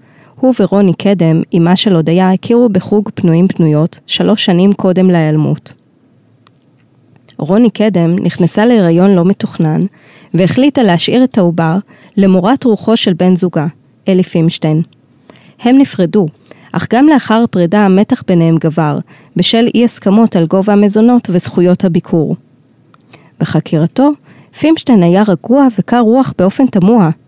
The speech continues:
החוקרים ציפו שיהיה נסער, שיתעצבן וידרוש שימצאו את ביתו. לא שישב בנחת ויענה על שאלות.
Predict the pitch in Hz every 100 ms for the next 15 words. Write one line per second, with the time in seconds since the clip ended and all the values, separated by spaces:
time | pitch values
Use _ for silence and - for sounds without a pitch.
0 | _ _ _ - - 165 - 269 339 311
1 | - - 269 254 185 175 190 175 - -
2 | 233 240 196 - 165 160 - 165 202 254
3 | 214 175 180 240 277 214 180 - 196 196
4 | 185 175 175 165 _ _ - _ - 226
5 | 285 - 202 - 196 170 170 185 - 165
6 | 170 175 170 160 170 170 160 - 156 175
7 | 170 -